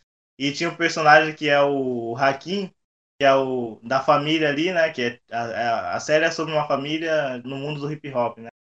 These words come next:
E ele era o irmão mais novo, e, tipo, ele era super rebelde, tipo,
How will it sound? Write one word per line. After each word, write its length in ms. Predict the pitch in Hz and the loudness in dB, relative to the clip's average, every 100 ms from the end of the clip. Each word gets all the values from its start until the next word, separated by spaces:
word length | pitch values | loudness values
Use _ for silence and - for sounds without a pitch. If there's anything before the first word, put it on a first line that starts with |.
| _ _ _ | _ _ _
E 260 | 123 123 127 | -8 -4 -4
ele 140 | 135 | 0
era 160 | 151 160 | 2 2
o 40 | |
irmão 200 | 160 160 | 2 4
mais 260 | 160 170 151 | 6 4 4
novo, 360 | 156 185 165 | 2 2 0
e, 40 | 151 | -4
tipo, 200 | - 147 | -6 -2
ele 100 | 143 | 0
era 220 | 147 147 | 2 0
super 320 | 156 156 165 | -4 -2 0
rebelde, 680 | 175 139 127 147 160 156 151 | 0 0 4 6 6 4 -6
tipo, 360 | - 147 131 | -12 -10 -10